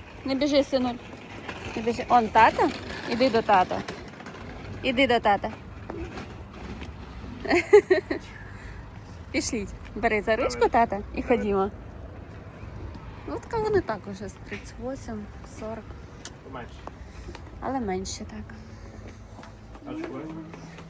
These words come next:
Speaker 1: Та візьми на всякий випадок.
Speaker 2: Там, там.
Speaker 1: Молоко. Задоволений?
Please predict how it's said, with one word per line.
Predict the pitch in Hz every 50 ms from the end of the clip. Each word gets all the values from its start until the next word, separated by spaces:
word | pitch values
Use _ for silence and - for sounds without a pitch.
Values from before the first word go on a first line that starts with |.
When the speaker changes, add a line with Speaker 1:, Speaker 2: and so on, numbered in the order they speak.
| - - - - - - - - - - - - -
Speaker 1:
Та | 659 523
візьми | 359 262 214 208 214
на | 202 190
всякий | - - 208 - 220 208
випадок. | 208 - 220 220 - - - - - - - -
Speaker 2:
Там, | 131 131 - - - - - 147
там. | 147 139 175
Speaker 1:
Молоко. | 240 233 226 - - - - - - - - - - - - - - - - - - - - - - - - - - - - - - - - - - - - - - - - - - - - - - - - - - - - - - - - - - - - - - - - - - - - - - - - - - - - -
Задоволений? | 254 247 233 269 269 262 262 294 339 359 320 262 233 214